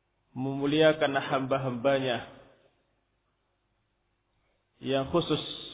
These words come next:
hamba-hamba Allah yang terpilih, bil ulfa fid din, untuk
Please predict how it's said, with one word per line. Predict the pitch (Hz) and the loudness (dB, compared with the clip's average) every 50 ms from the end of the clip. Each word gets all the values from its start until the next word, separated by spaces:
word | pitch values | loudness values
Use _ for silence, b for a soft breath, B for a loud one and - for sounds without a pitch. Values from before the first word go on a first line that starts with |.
| - - - - - _ _ _ _ _ _ _ _ _ _ _ _ _ _ _ _ _ _ _ _ _ _ _ _ - | -18 -20 -20 -20 -20 _ _ _ _ _ _ _ _ _ _ _ _ _ _ _ _ _ _ _ _ _ _ _ _ -4
hamba-hamba | - 123 120 120 131 131 135 123 123 123 120 | -2 -2 0 0 -2 -2 -2 -2 0 2 2
Allah | 131 135 143 143 139 135 | 4 4 4 4 4 2
yang | 127 135 | 0 0
terpilih, | 139 135 127 - 160 160 143 135 120 - - - - - - - _ _ _ _ _ _ _ _ _ _ _ _ _ _ _ _ _ _ _ _ _ _ _ _ _ _ _ _ _ _ _ _ _ _ _ _ _ _ | -2 -2 0 0 0 2 2 0 -2 -4 -8 -16 -20 -20 -20 -20 _ _ _ _ _ _ _ _ _ _ _ _ _ _ _ _ _ _ _ _ _ _ _ _ _ _ _ _ _ _ _ _ _ _ _ _ _ _
bil | - 127 131 147 147 143 - | -12 -2 0 0 2 2 2
ulfa | 170 185 175 165 - - 156 143 135 | 4 4 4 2 2 2 2 2 2
fid | - 139 131 123 - | 0 -4 -6 -2 0
din, | 147 143 123 107 98 - - - - - - - _ _ _ _ _ _ _ _ _ _ _ _ _ _ _ _ _ _ _ _ _ _ _ _ _ _ _ _ _ _ _ _ _ _ _ _ _ _ _ _ _ _ _ _ | 0 0 0 -2 -6 -10 -16 -20 -20 -20 -20 -20 _ _ _ _ _ _ _ _ _ _ _ _ _ _ _ _ _ _ _ _ _ _ _ _ _ _ _ _ _ _ _ _ _ _ _ _ _ _ _ _ _ _ _ _
untuk | - 135 143 147 147 143 147 135 | -4 -2 -2 -2 -2 -2 -2 -2